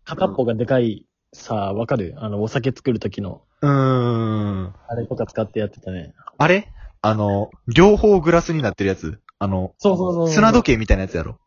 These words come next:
Speaker 1: そうそうそうそう。
Speaker 2: <laughs> あ、これほんまに使うねや。
Speaker 1: <laughs>
Speaker 2: ええ。あれ、なんか、たまにバーテンダーの動画とか見たら、
Speaker 1: うん。
Speaker 2: なんか、火？バーナーみたいなの使ってさ、
Speaker 1: え？
Speaker 2: バ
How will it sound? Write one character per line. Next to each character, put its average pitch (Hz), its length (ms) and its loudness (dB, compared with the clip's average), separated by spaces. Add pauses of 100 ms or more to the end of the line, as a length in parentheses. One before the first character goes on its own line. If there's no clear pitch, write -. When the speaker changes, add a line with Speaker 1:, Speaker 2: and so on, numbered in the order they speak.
(160)
Speaker 1:
そ 208 140 0
う 190 40 -4
そ 180 180 -2
う 165 40 -6
そ 160 100 -4
う 151 80 -2
そ 170 60 4
う。 - 20 6 (500)
Speaker 2:
<laughs> 175 400 2
あ、 - 60 2
こ 151 80 8
れ 156 80 2
ほ 151 100 0
ん 135 80 0
ま 135 120 2
に 135 60 -2
使 - 200 2
う 156 80 4
ね 143 80 -2
や。 98 220 -6 (440)
Speaker 1:
<laughs> - 420 -20
Speaker 2:
え 101 880 0
え。 - 40 -20 (1080)
あ 107 100 0
れ、 107 120 0
な 101 120 -4
ん 135 40 -6
か、 98 160 0
た - 200 -2
ま 156 100 2
に 160 240 -2 (120)
バ 143 280 2
ー - 20 -6
テ 190 140 2
ン 143 100 0
ダ 101 120 0
ー - 20 -4
の 95 100 -4
動 98 200 -2
画 101 120 -2
と 104 100 -4
か 101 100 -4
見 95 100 -6
た 90 120 -8
ら、 87 360 -8 (460)
Speaker 1:
う 123 80 -8
ん。 104 180 -10 (220)
Speaker 2:
な 104 100 -2
ん 101 40 -4
か、 87 240 -2 (140)
火？ 127 540 -2
バ 143 280 4
ー - 20 -4
ナ 185 160 0
ー - 20 -4
み 170 120 -6
た 120 80 -2
い 92 60 -4
な 87 80 -4
の - 20 -8
使 - 160 -10
っ 87 60 -6
て 92 100 -6
さ、 69 240 -8 (840)
Speaker 1:
え？ 127 220 -2
Speaker 2:
バ 165 100 -4